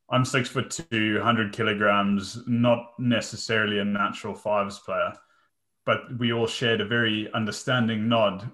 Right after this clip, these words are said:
when smashing the ball around the court quite aggressively was mentioned. So there's, you know, maybe there's a difference in that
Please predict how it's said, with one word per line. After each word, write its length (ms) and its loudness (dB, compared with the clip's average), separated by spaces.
when 600 -4
smashing 560 0
the 60 -2
ball 280 0
around 280 2
the 60 -4
court 360 -4
quite 240 0
aggressively 640 0
was 220 -6
mentioned. 580 -4
So 220 2
there's, 300 4
you 60 0
know, 360 2
maybe 280 4
there's 220 0
a 60 -12
difference 460 2
in 100 0
that 280 0